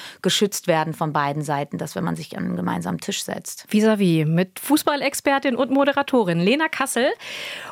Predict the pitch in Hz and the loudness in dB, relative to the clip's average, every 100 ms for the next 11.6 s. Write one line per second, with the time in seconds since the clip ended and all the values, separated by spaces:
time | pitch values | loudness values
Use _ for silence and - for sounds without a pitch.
0 | - 226 240 226 220 226 226 226 220 - | 2 4 4 2 2 4 4 4 2 0
1 | - 269 269 247 220 208 - 208 220 180 | 2 4 4 6 4 2 2 2 2 4
2 | 175 160 151 151 156 156 170 180 175 196 | 2 2 0 0 -2 0 0 2 2 2
3 | 247 240 294 240 151 156 - 147 147 160 | 0 2 2 2 -2 -4 -4 -4 -2 0
4 | 170 190 185 - 185 240 311 - _ - | 0 0 -2 -2 0 2 2 -4 _ -2
5 | 160 160 - 190 - - 214 294 - 185 | 0 0 -2 -4 -2 -2 -2 -2 -2 -2
6 | 196 185 170 208 202 202 175 220 285 285 | 2 2 2 0 0 0 2 2 0 0
7 | 277 - 269 285 349 - - - 175 233 | 0 2 2 2 0 -6 -10 -2 0 0
8 | 247 240 - - 185 214 226 208 208 220 | 0 -4 -2 0 2 4 4 4 4 6
9 | 220 - 196 196 196 196 - 190 196 196 | 4 2 2 2 2 0 0 2 4 2
10 | - 202 190 - 165 180 165 147 - 165 | 0 -2 0 0 2 2 0 0 -4 -4
11 | - - 170 - 165 | -6 -10 -12 -2 0